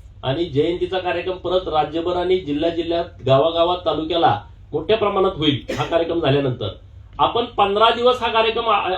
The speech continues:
अगोदर घेतोय, कारण एकतीस मेला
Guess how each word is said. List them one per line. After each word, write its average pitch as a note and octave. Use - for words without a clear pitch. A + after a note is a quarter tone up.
अगोदर G#3
घेतोय, D#3+
कारण F#3+
एकतीस G#3
मेला G#3+